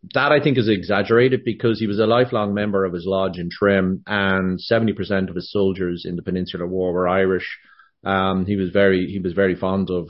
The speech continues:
of, of, of his Irish soldiers and of his Irish background, and very proud of that. And don't forget, Wellington, Wellington's people had come to Ireland as, uh, you know, in the fifteen, late fifteen hundreds, and they were,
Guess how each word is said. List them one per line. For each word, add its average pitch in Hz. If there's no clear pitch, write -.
of, 90
of, 90
of 90
his 87
Irish 90
soldiers 90
and 87
of 87
his 85
Irish 85
background, 87
and 85
very 85
proud 95
of 87
that. 85
And 104
don't 123
forget, 101
Wellington, 113
Wellington's 123
people 117
had 87
come 107
to 95
Ireland 98
as, 92
uh, 92
you 101
know, 87
in 90
the 92
fifteen, 95
late 101
fifteen 90
hundreds, -
and 95
they 101
were, 95